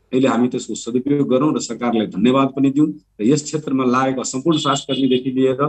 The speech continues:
हाम्रो विभागदेखि लिएर, समितिहरूदेखि लिएर विभिन्न प्रोग्राम डिभिजनहरूलाई पनि धन्यवाद दिँदै यसको खोप ग्रहण चाहिँ गरौँ।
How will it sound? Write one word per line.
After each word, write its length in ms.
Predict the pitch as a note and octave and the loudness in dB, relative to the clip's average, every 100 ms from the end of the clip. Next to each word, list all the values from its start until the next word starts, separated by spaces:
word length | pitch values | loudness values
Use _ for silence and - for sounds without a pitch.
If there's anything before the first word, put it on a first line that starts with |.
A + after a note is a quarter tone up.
| - - _ _ | -4 -18 _ _
हाम्रो 160 | A#2 B2 | 0 2
विभागदेखि 580 | B2+ B2+ C#3 C3+ C3+ C3+ | 2 2 2 -2 -8 -6
लिएर, 460 | C3 C3 D3 D3 - _ _ | -2 0 0 -2 -12 _ _
समितिहरूदेखि 760 | - C3 C#3+ C#3+ C3+ B2 B2 B2 | 0 2 4 4 2 0 -2 2
लिएर 240 | B2 C3 C#3 C#3 _ - | 2 2 0 -4 _ -2
विभिन्न 220 | C3+ C3+ | 0 0
प्रोग्राम 300 | B2+ B2+ A#2+ | 0 2 2
डिभिजनहरूलाई 420 | A#2+ A#2+ A2+ A#2 | 4 2 0 -2
पनि 240 | A#2 A#2 F2+ | -2 -4 -4
धन्यवाद 260 | G2 A#2 A#2 | 0 0 0
दिँदै 220 | G#2 A#2+ | 0 -2
यसको 200 | A2+ A2 | -2 -10
खोप 500 | _ D3+ D3 A#2+ - | _ 0 2 -4 0
ग्रहण 280 | B2 D3 D3 | 2 4 2
चाहिँ 180 | C#3 A#2 | 0 0
गरौँ। 300 | A2+ D#3 | 2 2